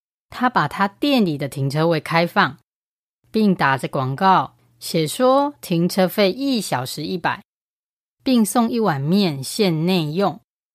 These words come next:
这时候对面店家的客人找不到停车位，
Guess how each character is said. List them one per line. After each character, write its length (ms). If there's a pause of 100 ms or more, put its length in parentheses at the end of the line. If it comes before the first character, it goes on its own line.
(460)
这 140
时 160
候 240
对 200
面 240
店 240
家 220
的 80
客 240
人 400
找 240
不 100
到 200
停 240
车 200
位， 380